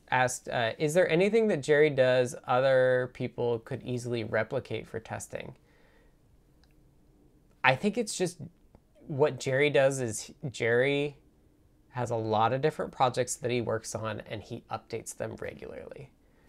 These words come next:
Um, and so that's, and, and this is an interesting contrast, right? Like, the benefit of doing it this way is we test the things people use.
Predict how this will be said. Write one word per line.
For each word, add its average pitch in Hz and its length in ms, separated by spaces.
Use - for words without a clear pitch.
Um, 101 500
and 117 320
so 143 200
that's, 127 380
and, 143 200
and 160 200
this 185 160
is 190 140
an 190 100
interesting 143 460
contrast, 113 500
right? 110 160
Like, 107 240
the 123 200
benefit 131 720
of 117 260
doing 123 240
it 117 120
this 107 220
way 139 160
is 127 140
we 113 100
test - 300
the 135 80
things 120 280
people - 300
use. - 520